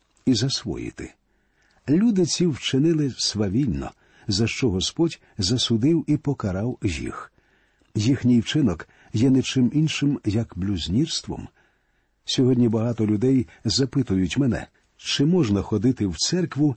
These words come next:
яка заперечує божественність Христа. Друзі мої, невже ви дійсно думаєте, що хтось може прийти до Бога в такій церкві, ігноруючи волю Божу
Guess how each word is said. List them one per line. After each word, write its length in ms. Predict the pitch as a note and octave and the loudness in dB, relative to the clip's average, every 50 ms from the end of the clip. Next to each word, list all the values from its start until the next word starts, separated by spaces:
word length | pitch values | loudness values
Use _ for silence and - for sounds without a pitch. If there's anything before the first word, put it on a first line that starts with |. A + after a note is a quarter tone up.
| - _ _ - | -4 _ _ -4
яка 420 | G#2+ F#2+ B2+ C3+ - D3+ D3+ C3+ | -2 0 0 0 0 -2 -4 -2
заперечує 800 | G#2 - C3 C3 - C#3+ C3 C3 D3+ D3+ - - C#3 C3 C3+ B2+ | 0 0 0 0 0 0 0 0 0 -2 0 2 2 4 4 4
божественність 1000 | G#2 F2 A#2+ A#2 - B2 C#3 B2 - - - G2 F2 D#2+ D2+ C#2 C#2 C2+ - - - | 2 2 0 -2 0 -2 -2 -2 -4 -4 -2 -2 -2 0 -2 -4 -6 -8 -8 -8 -6
Христа. 480 | - G#2+ A2+ A2 - - - - - _ _ _ _ _ _ _ _ _ _ _ _ _ | -4 -4 -4 -4 -4 -6 -10 -12 -14 _ _ _ _ _ _ _ _ _ _ _ _ _
Друзі 340 | - - C#3 D#3 D3+ C#3 D#3 | -4 -2 0 2 2 2 0
мої, 320 | D3 C3+ G2+ C#2+ - - - _ _ _ _ _ _ _ _ _ _ | 0 0 -2 -4 -6 -8 -16 _ _ _ _ _ _ _ _ _ _
невже 320 | - A2 B2+ B2 A2+ C#3+ F3 | 2 2 2 2 2 2 2
ви 120 | F3 F#3+ | 2 2
дійсно 520 | E3+ E3 G3 G3+ E3+ C3 - - A2 G#2+ G#2+ | 2 2 2 2 2 2 2 0 0 0 0
думаєте, 760 | F#2 G#2 D3 D#3+ C#3+ A#2+ G#2 E2 D2 D2 - - - - - _ _ _ _ _ _ - - | 0 0 2 2 2 2 0 -2 -4 -6 -8 -10 -12 -12 -14 _ _ _ _ _ _ -16 -12
що 300 | - - - - D3 C#3 | -10 -6 -2 -2 -2 -2
хтось 440 | - - - D3 D#3+ D3+ - - F2+ | -2 -4 -2 -2 0 0 0 -2 -2
може 320 | G2 C3+ D3+ A#2+ B2+ C3 | 0 0 0 0 -2 -2
прийти 380 | A2+ - C3 B2+ - - C#3 A#2+ | 0 0 0 0 2 2 0 0
до 140 | A2 A#2+ | 2 0
Бога 260 | A#2 B2+ C#3 B2 A2 A#2 | 0 -2 -2 -2 -2 -2
в 120 | - - | -4 -2
такій 320 | - A#2+ - - B2 A#2 | -4 -4 -2 2 2 2
церкві, 600 | G#2+ - - - A#2 A#2 A#2 - - C#3 D#3+ E3 D#3+ _ _ _ _ _ _ _ _ | 2 2 0 -2 -2 -2 -4 -4 -2 -2 -2 -2 -4 _ _ _ _ _ _ _ _
ігноруючи 680 | - C3 G#2+ G#2+ C#3 C#3+ C#3 C#3 C#3+ D3 - - - C#3 | 0 2 4 4 4 4 4 2 2 2 0 0 0 0
волю 300 | A#2 A#2+ C3+ C3 C3 B2 | 2 2 2 2 2 2
Божу 400 | G2+ A#2 C3+ B2 A2+ C3+ C3 | 2 2 0 2 0 -2 -2